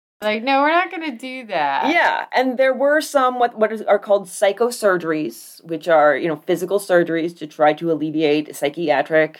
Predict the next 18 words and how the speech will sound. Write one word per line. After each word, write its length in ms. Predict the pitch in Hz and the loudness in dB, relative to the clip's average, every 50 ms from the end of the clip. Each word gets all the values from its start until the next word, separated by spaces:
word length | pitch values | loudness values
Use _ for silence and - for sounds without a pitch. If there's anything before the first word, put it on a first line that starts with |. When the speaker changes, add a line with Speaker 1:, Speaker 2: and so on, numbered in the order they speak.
| - - - | -20 -20 -16
Speaker 2:
symptoms 580 | - - 247 262 - - 143 151 196 220 - _ _ _ _ _ _ _ _ _ | -4 -2 0 0 0 0 -4 -4 -6 -10 -14 _ _ _ _ _ _ _ _ _
by 140 | - 185 185 | 2 2 2
Russian 500 | 185 - - 147 - 262 - 294 285 277 | 2 2 0 0 0 0 -2 -2 0 0
and 160 | 277 208 226 | 2 2 2
Estonian 720 | 208 180 - - - - 247 302 381 403 392 359 294 240 214 | 2 0 -2 -2 -2 0 2 2 2 2 2 2 2 2 2
docs 480 | 202 175 147 135 190 247 254 - - | 2 2 2 2 2 0 -2 -4 -8
in 140 | - - 226 | -4 -4 -2
the 100 | 226 220 | 0 0
early 220 | 208 208 202 202 196 | 0 0 0 0 -2
twentieth 360 | - 202 190 185 175 165 170 | -2 -6 -6 -6 -6 -6 -8
century, 720 | - - 247 285 294 - 208 180 165 156 180 220 233 - _ _ _ _ _ _ _ | -6 -4 -4 -4 -4 -2 0 0 0 0 0 -2 -4 -8 _ _ _ _ _ _ _
but 140 | - 226 - | -4 -2 0
the 60 | 247 | 2
results 440 | 247 247 240 208 214 196 190 - - | 2 0 2 2 0 -2 -2 -2 -4
weren't 240 | - 180 175 175 175 | -4 -2 -2 -2 -2
good. 340 | - 151 139 151 196 247 - _ _ _ _ _ _ _ _ _ _ _ _ _ _ _ - | 0 0 2 2 0 -4 -8 _ _ _ _ _ _ _ _ _ _ _ _ _ _ _ -2
I 140 | 269 311 339 | 0 0 2
mean, 500 | 359 349 349 330 320 311 294 294 262 | 2 2 2 2 2 2 2 0 -2